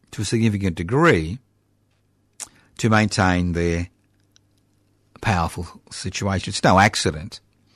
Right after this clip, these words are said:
The British monarchy, after Henry the eighth declared himself to be a church, the British monarch,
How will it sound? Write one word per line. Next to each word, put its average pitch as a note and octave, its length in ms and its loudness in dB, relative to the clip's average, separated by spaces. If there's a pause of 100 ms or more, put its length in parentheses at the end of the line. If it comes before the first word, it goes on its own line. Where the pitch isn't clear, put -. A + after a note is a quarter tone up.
(380)
The A#2 100 0
British G#2+ 340 4
monarchy, G2+ 420 0
after E2+ 300 -6
Henry E2+ 300 -2
the E2+ 120 -4
eighth F2 240 -4
declared E2+ 380 -6
himself E2 460 -6
to - 100 -6
be D#2+ 180 -2
a D#2+ 80 -4
church, - 640 0 (2500)
the A#2+ 100 -4
British G#2 320 2
monarch, G2 580 0